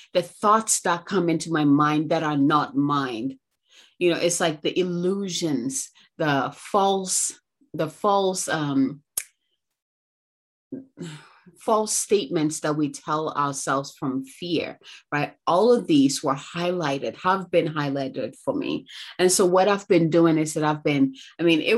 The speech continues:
it was intense. I was like, "Oh my gosh, my mind, my brain is eating me up, or my mind is eating me up," because of how much, you know, like, the, the illusion thoughts were coming through. It's like, "This is not mine.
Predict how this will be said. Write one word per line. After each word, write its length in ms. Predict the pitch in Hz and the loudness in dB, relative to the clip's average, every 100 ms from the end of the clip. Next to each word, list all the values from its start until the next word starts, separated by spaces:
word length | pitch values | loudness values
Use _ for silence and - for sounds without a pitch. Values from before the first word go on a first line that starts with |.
| 202 | 2
it 80 | 202 | 0
was 220 | 202 196 | -2 -2
intense. 580 | 180 151 - 202 180 151 | -4 -6 -4 -4 -2 -2
I 40 | 147 | -6
was 100 | 151 | -8
like, 140 | 139 | -6
"Oh 80 | 185 | -4
my 120 | 160 | -2
gosh, 400 | 147 165 160 151 | -2 0 0 0
my 240 | 160 180 170 | 0 2 2
mind, 640 | 151 151 180 185 156 143 | 0 0 2 2 0 0
my 180 | 156 165 | -2 -4
brain 380 | 160 175 185 | -2 0 0
is 160 | 156 151 | 0 -2
eating 320 | 151 175 165 | -6 -4 -2
me 160 | 147 123 | -2 -4
up, 200 | 165 139 | -6 -4
or 120 | 139 | -4
my 200 | 147 156 | -2 -4
mind 340 | 165 175 220 | -4 -4 -4
is 180 | 156 151 139 | -6 -8 -4
eating 280 | 139 135 | -4 0
me 160 | 135 131 | 0 0
up," 200 | 135 135 - - - - | -6 -8 -10 -20 -20 -10
because 280 | 151 156 | -4 -4
of 60 | 160 | -6
how 280 | 165 185 185 | -6 -2 0
much, 580 | 196 160 147 - - _ - - - | 4 2 2 -2 -8 _ -20 -20 -2
you 100 | 165 | 2
know, 260 | 147 135 - | 2 0 -2
like, 220 | 143 135 | -2 -2
the, 240 | 147 117 - | 0 0 0
the 380 | 151 139 123 - | 0 2 2 0
illusion 880 | 170 180 185 226 226 208 180 143 143 | 0 0 2 4 4 2 2 2 2
thoughts 500 | - 170 151 147 - | 0 -2 -2 -6 -6
were 220 | 151 135 | -4 -4
coming 480 | - 175 160 147 135 | -6 -6 -2 0 0
through. 160 | 180 165 | -2 -2
It's 140 | 160 | -2
like, 140 | 151 | -2
"This 180 | 185 269 | -2 0
is 160 | 277 233 | -2 -2
not 240 | 214 190 | -6 -6
mine. 440 | 175 202 190 269 | -4 -2 -2 -4